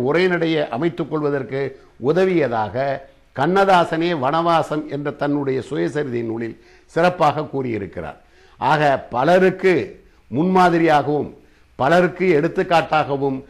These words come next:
அவருடைய எழுத்து நடை இருந்தது என்பதற்கு ஆகா ஊகு ஒரு சிறந்த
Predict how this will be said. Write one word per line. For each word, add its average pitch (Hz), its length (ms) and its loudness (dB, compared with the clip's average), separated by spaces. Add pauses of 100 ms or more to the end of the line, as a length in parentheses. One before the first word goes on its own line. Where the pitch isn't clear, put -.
(200)
அவருடைய 156 480 4 (320)
எழுத்து 165 400 2
நடை 139 240 0 (180)
இருந்தது 160 440 0
என்பதற்கு 135 520 -2 (540)
ஆகா 151 360 2 (180)
ஊகு 135 300 -2 (240)
ஒரு 127 140 -4
சிறந்த 156 480 0